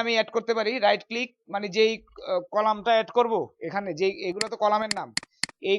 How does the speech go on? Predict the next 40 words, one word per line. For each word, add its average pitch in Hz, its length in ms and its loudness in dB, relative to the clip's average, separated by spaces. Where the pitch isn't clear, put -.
কলামগুলোর 220 640 0
মধ্যে 208 220 0
মনে 214 200 -4
করেন 214 220 -2
আমি 202 100 -6
একটা 196 220 -6
নতুন 226 260 -6
কলাম 220 180 2
অ্যাড 185 180 -4
করতে 190 260 -8
চাচ্ছি, 160 260 -8
তাইলে 190 180 -2
ওইটার 214 300 -2
উপরে 214 180 -6
রাইট 190 280 -2
ক্লিক 226 180 -8
করে 240 160 2
এই 180 180 2
ইনসার্ট 202 340 -2
রো 175 60 -2
দিব, 127 120 -8
তাইলে 180 200 -4
এখানে 208 160 -4
একটা 202 160 -6
ফাঁকা 196 240 0
রো 180 100 0
আসবে। 110 220 -12
এখানে 196 380 -4
আমি 214 140 -8
কলামের 202 360 2
নাম 202 160 6
দিলাম 175 240 0
ধরেন 170 260 0
ফিস, 143 220 -2
এফ 151 140 -4
ডাব্লিউ 143 340 -6
এস, - 140 -14
ফিস, 123 180 -12
ঠিক 208 160 -6
আছে? 220 120 -6